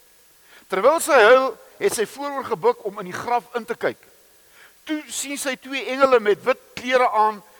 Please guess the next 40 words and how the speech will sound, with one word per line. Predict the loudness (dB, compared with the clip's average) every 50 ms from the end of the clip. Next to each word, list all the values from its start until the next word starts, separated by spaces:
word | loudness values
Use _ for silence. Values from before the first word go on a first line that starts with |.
| -20 -20 _ 2
daar | 4 6 6 4 2
sit | 0 -4 -6 -4 -6 -6 _ _ _ _ -20 -20 _
waar | -6 0 2 4 4 4 2
die | -2 -2 2
liggaam | 4 4 4 4 6 6 6 6 4 -2 -10
van | -8 -8 -8 -4
die | -4 -4
Here | -4 -4
Jesus | -8 -12 -12 -12 -8 -4
gelê | -2 -2 0 0 -2 -2
het, | -4 _ _ _ _ _ _ -20 -20 -20 _ _ _ -8
een | -6 -6 -6 -6 0 4
waar | 6 6 6 6 2 -2 -10 -20 -20 -20 _ _ _ _ -20
die | -20 -20 _
kop | -6 -6 -6 -6 _ _
en | -8 -8 -8 -10 -10
een | -10 -10 -6 -2
waar | 0 0 0 0 -2
die | -8 -16
voete | -16 -14 -10 -8 -6 -6
was. | -6 -6 -8 -12 -20 -20 -20 _ _ _ _ _ _ _ _ _ _ _ _ _ _ _ _ _ _ _ _ _ _ _ _ _ 2
Hulle | 2 4 4 2
vra | 0 -2 0 4 6 6 6 6
toe | 4 0 -6
vir | -4 0 2 4
haar, | 4 4 2 0 -6 -20 -20 _ _ _ _ _ _ -12
"Mevrou, | -12 -10 -6 -4 -2 0 4
waarom | 6 8 8 8 8 8
huil | 6 6 6 6 4
jy?" | 4 2 2 0 -4 -12 -20 -20 -20 _ _ _ _ _ _ _ _ _ _ _ _ _ _ _ _ _ _ _ _ _ _ _ _ _
Sy | -8 -6
antwoord | -4 -4 -4 -4 -6 -8 -12 -12 -12
hulle, | -12 -14 -16 -18 _ _ _ _ _ _ _ _ _ _ _ _ _ _ _ _ _ _ -20 -6 _
"Omdat | 2 2 2 2 0 4 4 6 6 6
hulle," | 6 6 6 6 6 4
en | 2
hoor | 0 -2 -2 0 -2
wat | -4 -6 -6
sê | -6 -6
sy, | -6 -4 -6 -6 -6